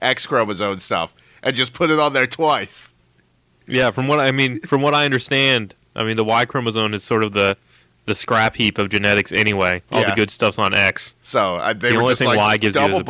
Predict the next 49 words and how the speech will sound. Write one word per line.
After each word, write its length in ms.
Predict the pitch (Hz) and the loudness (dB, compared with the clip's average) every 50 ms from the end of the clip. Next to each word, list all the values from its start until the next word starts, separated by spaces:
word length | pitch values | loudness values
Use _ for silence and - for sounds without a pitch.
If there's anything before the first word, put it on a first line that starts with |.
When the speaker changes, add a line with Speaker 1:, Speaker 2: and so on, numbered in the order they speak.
| 139 160 | 0 0
Speaker 2:
penis. 160 | 214 208 92 85 | 0 0 -2 -2
Speaker 1:
Bison." 200 | - 147 170 - _ _ _ - | -4 -6 -8 -12 _ _ _ -20
<laughs> 220 | - _ _ _ - | -20 _ _ _ -6
They're 120 | - 135 - - | -6 -6 -6 -4
like, 240 | - 139 127 - - _ - - - - 131 135 123 - _ _ _ | -2 -2 -2 -2 -4 _ -20 -20 -20 -20 -20 -20 -20 -20 _ _ _
"Now 220 | - 123 147 175 175 | -6 -2 0 0 0
he 80 | 165 156 | 0 -2
can, 160 | - 139 120 117 - - _ _ _ _ | -2 -4 -8 -8 -14 -20 _ _ _ _
he 120 | - 135 113 | -12 -8 -4
can 140 | 127 120 | -4 -4
do 100 | 104 147 | -2 -2
that 180 | 143 135 123 - | 0 0 -2 -2
somersault 560 | - - 180 170 165 - - 156 135 127 - | 0 -2 -2 0 0 0 0 0 0 0 -2
kick, 340 | - 147 135 127 123 - - _ _ _ _ _ - | -2 0 0 0 0 -4 -20 _ _ _ _ _ -4
but 200 | - 113 101 85 _ _ _ _ _ _ _ _ _ _ _ _ _ _ _ _ _ - | -2 -2 -2 -2 _ _ _ _ _ _ _ _ _ _ _ _ _ _ _ _ _ -10
twice." 520 | - 147 147 143 123 98 87 - - - | -4 -2 0 0 0 0 -4 -10 -12 -10
Well, 180 | - 135 135 135 | -4 0 0 2
actually, 320 | 131 139 139 - - 143 139 | 2 2 0 0 0 0 0
he 80 | 139 | 2
can 120 | 131 139 139 | 2 2 2
already 240 | 143 143 131 123 117 | 2 2 2 0 -2
do 160 | 104 127 123 | -2 0 2
that 220 | 113 101 98 90 | 2 0 0 0
twice. 320 | - 127 110 98 92 98 - | -2 0 0 0 0 0 -4
So 180 | - - 147 131 - - - - _ _ _ _ - - - | -4 -2 -2 -4 -4 -8 -20 -20 _ _ _ _ -20 -14 -6
Speaker 2:
Yeah, 240 | - 131 139 127 - - - - 147 - _ _ - | -2 0 0 0 0 -4 -14 -20 -20 -20 _ _ -2
and 100 | 160 170 | 0 0
then 220 | 196 202 180 185 | 0 0 -2 -2
the 220 | 165 - 135 160 185 | -4 -4 -2 -2 0
weird 240 | 190 226 262 269 - | 0 0 0 0 0
thing 120 | 247 226 | 0 -2
is, 140 | 226 214 - | 0 0 0
like, 100 | 196 165 | -2 0
they 80 | 190 | 2
were 80 | 175 170 | 0 0
supposed 280 | - - - 190 185 - | 0 0 -2 -2 -2 -2
to 40 | 190 | -4
be 40 | 151 | -2
clones 240 | - 160 165 165 | 0 0 2 2
of 80 | 160 139 | 2 2
Bison, 320 | 127 127 143 147 - 190 | 2 0 0 0 -2 -4
but 120 | 185 214 202 | -4 -2 -2
they 60 | 233 | -2
never 200 | 226 233 240 233 | -2 0 0 2
did 140 | 220 233 233 226 | 2 2 2 2
any 140 | 233 226 233 | 2 2 2
of 60 | 226 | 2
his 120 | 226 214 | 2 2
moves. 440 | 214 240 247 233 135 95 - - - | 2 2 2 2 0 0 -4 -8 -14